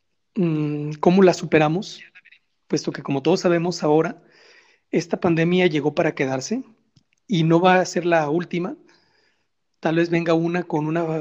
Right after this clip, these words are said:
eh, con características diferentes, con más fuerza, pero por lo pronto a mí me parece que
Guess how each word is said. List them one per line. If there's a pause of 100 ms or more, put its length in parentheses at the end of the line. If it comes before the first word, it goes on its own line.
(200)
eh,
con
características
diferentes,
con
más
fuerza, (1700)
pero
por
lo
pronto
a
mí
me
parece
que